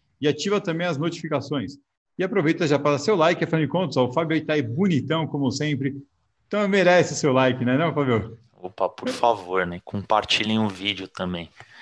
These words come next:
Speaker 1: É isso aí, compartilhem o vídeo. É, eu vou colocar aqui no, no, na, no chat do, do YouTube, pessoal, a lista da playlist da Hanna que, que tem aqui no nosso canal,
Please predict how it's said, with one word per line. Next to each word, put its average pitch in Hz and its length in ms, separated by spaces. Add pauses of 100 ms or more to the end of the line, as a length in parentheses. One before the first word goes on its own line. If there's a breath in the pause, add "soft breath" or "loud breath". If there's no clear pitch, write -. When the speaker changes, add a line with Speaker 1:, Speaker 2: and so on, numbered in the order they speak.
(180)
Speaker 1:
É 135 80
isso 143 200
aí, 156 240
compartilhem 160 540
o 160 140
vídeo. 170 640
É, 151 180
eu 156 60
vou 185 100
colocar 190 600 (100)
aqui 147 200
no, 170 200
no, 135 560
na, 135 140
no 135 180
chat 143 400
do, 113 300
do 110 400
YouTube, 143 400
pessoal, 110 420 (400 soft breath)
a 131 320
lista 165 360
da 151 240
playlist 151 720 (280)
da 139 140
Hanna 147 380
que, 151 200
que 147 160
tem 156 160
aqui 147 140
no 147 80
nosso 147 240
canal, 123 420